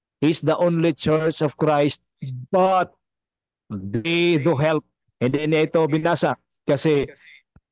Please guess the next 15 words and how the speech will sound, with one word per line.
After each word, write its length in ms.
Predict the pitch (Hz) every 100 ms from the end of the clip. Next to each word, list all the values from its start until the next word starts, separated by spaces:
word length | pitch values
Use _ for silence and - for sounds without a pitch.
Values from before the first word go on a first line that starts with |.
| _ - 139 - - -
kapag 240 | 147 156
babasahin 560 | 156 131 156 165 160 160
na 160 | 165
ito, 160 | 175 139 135
klarong-klaro 720 | 139 156 147 147 139 156 117 _ _
na, 420 | - 131 143 131 123 135 - _ _ _ _
eh, 240 | - -
babangga 560 | 120 170 175 165 170 151
sa 80 | 156
kanyang 320 | 147 147 131
sariling 340 | 139 147 143
argumento. 640 | 139 139 143 156 127 101 _ -
Ngayon, 400 | 208 302 247 120 _
sa 180 | - 202
kasunod, 540 | 233 202 254 262 143